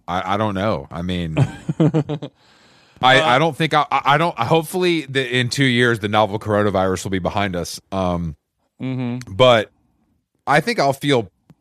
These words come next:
Speaker 1: I don't know. I don't think I'll really care either. I'm kinda with you. I mean, I, I think that, you know, one of society's many ills is that, that men are considered to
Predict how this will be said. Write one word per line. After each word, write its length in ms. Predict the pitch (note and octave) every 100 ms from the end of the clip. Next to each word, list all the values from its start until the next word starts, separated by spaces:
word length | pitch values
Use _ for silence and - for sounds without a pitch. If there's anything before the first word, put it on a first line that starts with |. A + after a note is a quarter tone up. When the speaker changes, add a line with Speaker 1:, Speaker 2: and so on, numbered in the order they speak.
| _ -
Speaker 1:
I 160 | A#2+
don't 140 | D#3+ C3
know. 100 | A2+
I 60 |
don't 120 | D#3
think 160 | D#3 C3
I'll 120 | A2
really 220 | G2 F2+
care 280 | E2+ F#2+ E2+
either. 320 | E2+ E2 F#2+ -
I'm 140 | A#2 A#2
kinda 180 | D3+
with 260 | G2 F2+ -
you. 140 | E2+
I 60 | F#2+
mean, 160 | B2+ A#2+
I, 100 | B2 A#2
I 40 | A2+
think 260 | D3+ B2+ - -
that, 280 | A2 G#2+ -
you 120 | - G#2
know, 220 | F2 F2 - _ _ _ _
one 180 | A2+ B2+
of 280 | A#2 F#2 - -
society's 640 | - A#2+ B2+ A2+ A2 G#2+
many 280 | A2 G#2 G2+
ills 360 | G#2 G2+ F#2+ G#2
is 120 | F2
that, 240 | G2+ F#2+ _
that 220 | F#2 G2+
men 440 | G2 G#2+ G#2 F#2+ F#2
are 140 | G2 F#2+
considered 580 | - G2+ - F#2+ F#2+ E2 _
to 340 | - G#2 F#2